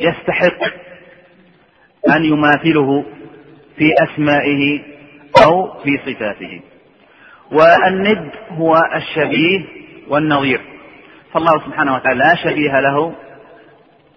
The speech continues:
يساويه في أسمائه أو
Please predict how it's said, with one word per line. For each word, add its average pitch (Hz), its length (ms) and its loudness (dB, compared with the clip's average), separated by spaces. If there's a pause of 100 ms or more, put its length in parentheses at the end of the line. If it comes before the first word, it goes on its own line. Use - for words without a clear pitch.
(120)
يساويه 143 760 0 (440)
في 151 260 -2
أسمائه 139 720 -2 (580)
أو 165 260 2